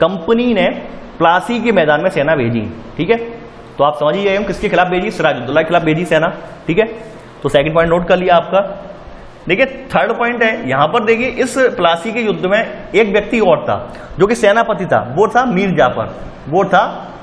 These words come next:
मीर जाफर। देखिए, मीर जाफर जो था, वो पहले से ही मिल गया था, पहले से ही अंग्रेजों से जाके मिल गया था। देखिए, अंग्रेज-, अंग्रेजों की रणनीति क्या थी? अंग्रेजों की रणनीति ये थी कि हम गद्दी पर, यानी बंगाल की गद्दी पर एक कठपुतली नवाब बैठा देंगे। कठपुतली का मतलब क्या हो गया?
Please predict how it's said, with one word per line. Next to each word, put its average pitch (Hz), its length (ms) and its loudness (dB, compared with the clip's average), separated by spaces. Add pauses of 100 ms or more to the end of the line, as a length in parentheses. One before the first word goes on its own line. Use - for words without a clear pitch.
मीर 196 200 -2
जाफर। 127 340 0
देखिए, - 440 -6
मीर 226 340 2
जाफर 240 320 2
जो 233 180 0
था, 240 120 2
वो 247 100 4
पहले 196 340 2
से 220 100 -2
ही 240 60 0
मिल 196 140 2
गया 123 240 2
था, 104 120 -4
पहले 147 320 0
से 220 80 -2
ही 220 60 2
अंग्रेजों 190 280 2
से 202 100 -4
जाके 190 200 0
मिल 180 160 0
गया 160 180 2
था। 180 100 -2
देखिए, 226 460 -2
अंग्रेज-, 214 400 0
अंग्रेजों 190 280 2
की 233 120 0
रणनीति 185 360 2
क्या 190 140 4
थी? 185 100 -2
अंग्रेजों 190 280 0
की 214 80 -2
रणनीति 180 340 0
ये 180 120 2
थी 226 180 -2 (340)
कि 226 80 0
हम 226 600 -2 (420)
गद्दी 185 360 2
पर, 165 180 2
यानी 190 160 0
बंगाल 190 380 2
की 233 80 -4
गद्दी 190 240 0
पर 240 120 2
एक 247 160 -4
कठपुतली 240 580 0
नवाब 196 300 4
बैठा 165 280 0
देंगे। 123 240 -4
कठपुतली 185 400 -2
का 233 100 4
मतलब 220 260 2
क्या 220 100 4
हो 185 140 2
गया? 233 220 0